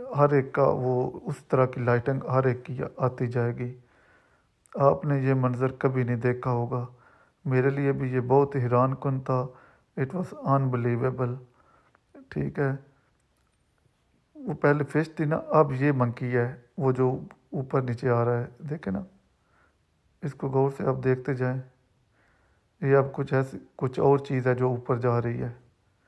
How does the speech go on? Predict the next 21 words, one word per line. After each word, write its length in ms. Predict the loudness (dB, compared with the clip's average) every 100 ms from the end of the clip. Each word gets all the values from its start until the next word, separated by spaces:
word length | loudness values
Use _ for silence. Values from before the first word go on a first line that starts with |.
| _ _ _ _ _ _ _ _ _ _
आपने 280 | -2 -2 -4
सिर्फ 340 | 0 0 0
जो 160 | 2 2
है 60 | 4
ना, 80 |
वो 180 | 2 2
ध्यान 280 | 2 2 4
रखना 300 | 2 0 0
है 140 | 0 -2 -10 -20 -20 -20 _ -2
ये 140 | -2 -2 -6
इस 200 | -6 -2
मिडल 560 | -2 0 0 2 2
वाली 340 | 4 4 4 -2
चीज़ 340 | -4 -6 -6
पे 200 | -2 -2
ना, 160 | -2 -6 -14 _ _ _ -6
ठीक 220 | -4 -2
है, 80 | 0
जो 160 | 0
ये 320 | -2 -4 -4 -6
क्रिसमस 560 | -6 -8 -6 -6 -8